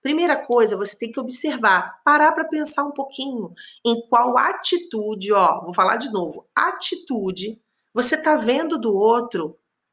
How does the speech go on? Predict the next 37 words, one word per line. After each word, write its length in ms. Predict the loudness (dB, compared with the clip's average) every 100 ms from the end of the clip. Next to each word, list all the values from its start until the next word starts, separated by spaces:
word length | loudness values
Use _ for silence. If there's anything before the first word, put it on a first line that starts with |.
| -18
que 100 | -4
não 220 | 0 2 2
tá 160 | 0
te 100 | 0
agradando, 760 | -2 0 0 0 -2 -4 -8 -14 _ _ _ _ _ _
que 100 | 0
não 120 | 2
tá 120 | 2
te 120 | 0
fazendo 440 | 0 0 2 0 0
bem, 500 | 0 0 -2 -10 _
que 120 | -8
não 120 | -6 -2
tá 180 | 0
colaborando 760 | 2 2 2 0 2 2 0 -2
pra 120 | -2
você 300 | 0 0 0
conseguir 520 | -2 -4 -4 -4 -8
ter 120 | -4
espaço 640 | -2 -2 2 2 4 4 2 -8 -20 _
pra 140 | -2
fazer 260 | 0 0 2
as 100 | 0
suas 220 | -2 -6
coisas, 420 | -2 0 0 -4 -10 -14 -8
que 100 | -4
tá 140 | 0 0
ferindo 540 | 0 -2 -2 -4 -2
alguma 340 | -2 -2 -4 2
coisa 240 | 4 4
das, 220 | 0 -2
dos 120 | 2
seus 180 | 4 4
sentimentos. 1000 | 2 0 -4 -2 0 2 0 -6 -12 -12 _ -20 -6
Observe 840 | 0 2 4 4 4 4 2 -2 -4
a 380 | 0 2 4 2
atitude. 960 | 0 -4 -6 -6 -8 -8 -8 -14 -18